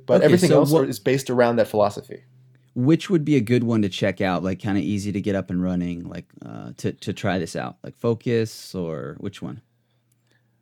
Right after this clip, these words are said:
Speaker 1: Uh, if you're interested in lenses, sure, pick up Focus. Uh, Swift is about to change that with keypads, and we're gonna have to rewrite that library.
Speaker 2: Okay.
Speaker 1: Uh, Swift Check, I would say it, uh, it's my baby, so I have to,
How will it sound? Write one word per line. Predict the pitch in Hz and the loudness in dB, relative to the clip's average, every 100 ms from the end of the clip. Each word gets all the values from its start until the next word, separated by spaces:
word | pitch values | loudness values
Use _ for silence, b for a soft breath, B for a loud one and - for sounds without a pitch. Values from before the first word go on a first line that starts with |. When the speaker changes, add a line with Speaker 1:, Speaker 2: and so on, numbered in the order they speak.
| _ _ | _ _
Speaker 1:
Uh, | 120 131 131 135 | 0 2 2 2
if | 160 | 2
you're | |
interested | 165 202 220 208 | 0 0 -2 0
in | 156 | 2
lenses, | 135 160 220 262 - - 143 | 2 2 -2 -4 -6 -8 -4
sure, | 143 135 | 0 2
pick | 139 156 | 0 -2
up | 147 | -4
Focus. | - 127 123 165 - - | 0 0 0 -2 -2 0
Uh, | 113 110 | 4 4
Swift | 110 - - 139 143 127 | 2 -6 -2 -2 -2 -6
is | 120 | -4
about | 120 117 | 0 0
to | - | -2
change | - - 123 131 | -8 -4 -4 -2
that | 117 | -2
with | 113 110 | -2 -6
keypads, | 147 135 107 110 110 | -6 -4 -4 -4 -6
and | 113 | -8
we're | 107 | -6
gonna | 110 110 | -6 -8
have | 113 | -8
to | - | -10
rewrite | 113 110 107 110 | -8 -4 -4 -4
that | - | -6
library. | 110 107 107 104 107 B B B B 101 | -6 -6 -4 -4 -6 B B B B -10
Speaker 2:
Okay. | - | -2
Speaker 1:
Uh, | 117 110 110 110 117 | 0 0 0 -2 -4
Swift | - - - 151 165 - - | -6 -8 -2 0 0 -6 -14
Check, | - - 147 220 - - _ _ _ | -8 4 4 4 -6 -20 _ _ _
I | 120 131 | -2 2
would | 135 | 0
say | 135 139 135 131 | 0 2 4 4
it, | 123 - | 0 -2
uh, | - 113 113 - 117 | 0 2 0 -6 -8
it's | 120 - 123 | -6 -4 0
my | 123 | 2
baby, | 117 104 110 | 2 0 -2
so | 107 110 | -4 -2
I | 107 | -2
have | 104 - | -2 -6
to, | 107 | -8